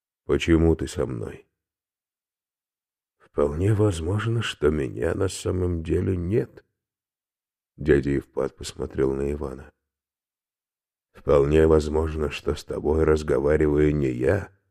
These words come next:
а твоя опухоль головного мозга. Или, скажем, застарелая гематома. Помнишь, тебя ударили в детстве? Сгусток крови так и не рассосался, если тебе интересно.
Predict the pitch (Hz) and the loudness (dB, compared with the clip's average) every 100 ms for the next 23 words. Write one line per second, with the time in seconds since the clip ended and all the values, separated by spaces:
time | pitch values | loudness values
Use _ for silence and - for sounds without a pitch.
0 | _ _ _ _ _ _ - 78 78 90 | _ _ _ _ _ _ -10 -4 4 6
1 | 98 95 76 92 92 82 - 73 73 65 | 8 8 8 8 6 0 2 0 0 0
2 | 67 69 67 76 76 73 53 60 - - | 0 -2 0 0 0 -2 -4 -8 -8 -12
3 | - - _ _ _ _ _ _ _ _ | -14 -16 _ _ _ _ _ _ _ _
4 | _ - 135 127 90 - 95 90 76 73 | _ 0 2 4 0 0 0 0 0 0
5 | 80 78 - 71 76 80 78 78 73 73 | 0 -2 0 2 4 6 6 6 4 0
6 | 76 73 - - - - - _ _ _ | 0 -2 -6 -8 -8 -14 -18 _ _ _
7 | _ _ _ _ _ _ _ - 190 - | _ _ _ _ _ _ _ 4 4 2
8 | - - - - 82 92 101 107 101 80 | -6 -10 -8 -2 4 6 6 6 4 4
9 | 67 64 65 73 - - - - - - | -4 -6 -6 -6 -8 -8 -12 -18 -16 -18
10 | _ _ _ _ _ _ _ _ _ _ | _ _ _ _ _ _ _ _ _ _
11 | _ - 78 76 78 - 82 - 78 76 | _ -6 0 2 2 2 -2 0 2 4
12 | 78 82 - 78 - 78 80 80 80 - | 6 4 2 -4 -2 -2 0 0 0 -2
13 | 78 - - 107 95 - - 58 - - | -2 0 2 2 2 -4 -8 -8 -10 -10
14 | 65 - 60 60 67 - 67 53 - - | -10 -8 -6 -6 -6 -6 -6 -6 -8 -12
15 | - | -16